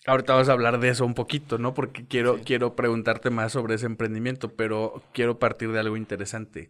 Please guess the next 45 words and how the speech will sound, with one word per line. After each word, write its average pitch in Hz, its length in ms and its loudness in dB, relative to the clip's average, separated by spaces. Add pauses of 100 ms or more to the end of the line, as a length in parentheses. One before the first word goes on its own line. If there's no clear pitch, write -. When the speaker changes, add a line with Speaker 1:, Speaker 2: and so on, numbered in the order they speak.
Speaker 1:
Por 104 140 -8
lo 101 200 -10
que 101 200 -10
me 104 140 -8
cuentas 127 400 -2
ahorita, 139 460 -4 (920)
es 120 180 -4
otro 123 240 -2
salto 127 560 0
para 104 220 -4
Diego, 104 320 -6 (240)
¿no? 110 140 -14
Es 117 40 -10
Speaker 2:
Sí. 117 80 -6
Speaker 1:
decir, 113 240 -6
bueno, 107 220 -2
pues - 100 -16
hoy 123 160 -2
yo 127 140 0
lo 123 160 -2
quiero 120 160 2
iniciar, 117 500 2
tengo 120 260 0
el 120 120 2
apoyo 113 340 0
obviamente 107 320 -6
de 98 140 -6
tu - 140 -12
papá, 107 320 -6
de 104 60 -8
tu - 140 -10
hermano, 113 380 -8 (400)
que, 107 340 -6
que 107 120 -4
seguramente, 107 600 -4
pues, - 160 -20 (140)
con 95 160 -8
toda 104 140 -4
su 104 80 -6
experiencia 101 420 -6
te 101 100 -8
podrán 95 360 -4
aportar - 500 -8
cosas, - 440 -6
¿no? 117 140 -12